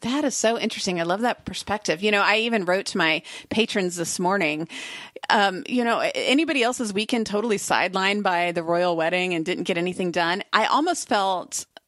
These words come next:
like a little bit like, I shouldn't admit that. I'm not the type of person who would normally like that. But then I realized I am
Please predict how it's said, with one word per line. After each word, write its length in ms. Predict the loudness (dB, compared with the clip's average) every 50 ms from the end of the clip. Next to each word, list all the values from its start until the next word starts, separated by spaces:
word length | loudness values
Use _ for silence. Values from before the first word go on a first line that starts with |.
| _ _ _ -2
like 180 | -2 -2 -2
a 40 | -2
little 200 | -2 0 0 0
bit 120 | 0 -2
like, 160 | -2 -4 -4 -4
I 80 | -4 -4
shouldn't 300 | -2 -2 -2 0 0 0
admit 240 | 0 0 -2 0
that. 120 | 0 0 0
I'm 100 | 0 -2
not 140 | -2 -2 -4
the 60 | -4
type 220 | -4 -4 -4 -4 -6
of 60 | -6
person 380 | -4 -4 -4 -2 -2 -2 -2 -2
who 140 | -2 -2 -2
would 80 | -2
normally 280 | -2 -2 -2 -2 0 0
like 200 | 0 -2 0 2
that. 260 | 2 2 2 0 -2
But 140 | -4 -2 0
then 120 | 0 0 0
I 40 |
realized 500 | 0 0 0 0 2 2 0 0 -4 -8 -12 -18 -20 -20 -20 -2 2
I 220 | 4 4 4 4 2
am 200 | 0 2 2